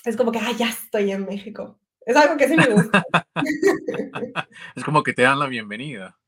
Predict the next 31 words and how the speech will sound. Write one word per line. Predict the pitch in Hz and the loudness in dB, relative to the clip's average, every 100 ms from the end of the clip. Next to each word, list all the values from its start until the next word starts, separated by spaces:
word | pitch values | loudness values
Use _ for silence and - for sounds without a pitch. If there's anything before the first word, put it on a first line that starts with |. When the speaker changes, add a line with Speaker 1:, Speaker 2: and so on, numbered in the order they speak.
| - | -6
Speaker 1:
Sí, | 262 262 269 | -4 -2 -4
sí, | 285 277 | -2 2
<laughs> | 302 | 2
exactamente. | 302 - 294 285 - 277 254 262 269 208 220 _ _ _ _ | 2 2 2 0 0 2 2 2 -2 -8 -10 _ _ _ _
Me | 220 220 | -6 -4
encanta | 226 240 240 233 202 | -2 -2 0 0 -2
eso. | 214 180 - _ - | -4 -8 -12 _ -20
Speaker 2:
<laughs> | - - - _ _ _ _ _ _ _ _ - | -18 -20 -20 _ _ _ _ _ _ _ _ -8
Bueno, | 135 104 | -6 -6
tú | - 170 180 | -10 -10 -2
ya, | 175 151 - _ | 0 -2 -6 _
bueno, | 117 98 95 | -14 -14 -12
que | 98 _ _ _ _ _ | -14 _ _ _ _ _
desde | - 98 95 | -20 -18 -14
el | |
dos | 101 110 | -10 -6
mil | 127 127 | -6 -6
siete | - 143 131 117 | -4 -2 0 -2
que | - 101 90 _ | -8 -8 -8 _
estás | - 110 104 | -8 -8 -8
viniendo | 104 110 117 113 113 113 110 120 - _ _ _ - | -8 -4 -4 -4 -6 -6 -6 -8 -12 _ _ _ -18
desde, | 107 92 90 - | -16 -16 -18 -12
a | 95 | -10
México, | 92 98 107 104 107 98 107 107 _ - - - _ - | -8 -6 -8 -6 -12 -8 -6 -6 _ -20 -20 -20 _ -10
eh, | 165 117 110 107 - | -4 -2 -2 -4 -8
¿no? | 123 110 123 | -12 -10 -4
Vas | 110 107 - | -2 -4 -6
y | 101 | -10
vienes | 98 104 104 - | -8 -8 -8 -10
a | |
México. | 101 98 - - 101 | -12 -12 -16 -14 -14